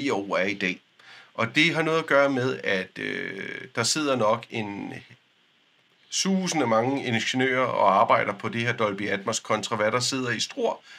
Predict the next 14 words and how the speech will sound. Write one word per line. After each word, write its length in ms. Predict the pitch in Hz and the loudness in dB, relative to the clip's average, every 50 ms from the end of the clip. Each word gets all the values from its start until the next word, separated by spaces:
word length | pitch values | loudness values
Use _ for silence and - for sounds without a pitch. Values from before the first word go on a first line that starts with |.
| - - - - - - _ _ _ | -20 -20 -20 -20 -20 -20 _ _ _
Så 160 | - - 156 | -2 -2 0
det 160 | 139 147 147 | 0 -2 -4
kunne 320 | - - - 180 185 208 | -4 -4 -2 0 0 0
måske 360 | 202 - - - 165 151 139 127 | 0 -2 -2 -2 -4 -6 -2 2
være, 160 | 120 117 120 | 4 4 4
at 80 | 127 | 2
det 100 | 131 123 | 0 0
var 80 | 113 110 | -2 -2
en 100 | 107 107 | -2 -2
god 260 | - 175 180 170 151 | -4 -6 -4 -2 -2
idé, 300 | - 135 127 123 - - | -2 -2 -2 -4 0 -2
at 120 | 113 113 101 | -2 0 0
man 220 | 107 101 101 95 | -2 -2 0 2
valgte 340 | 107 104 113 135 131 - | 2 2 2 0 -2 -6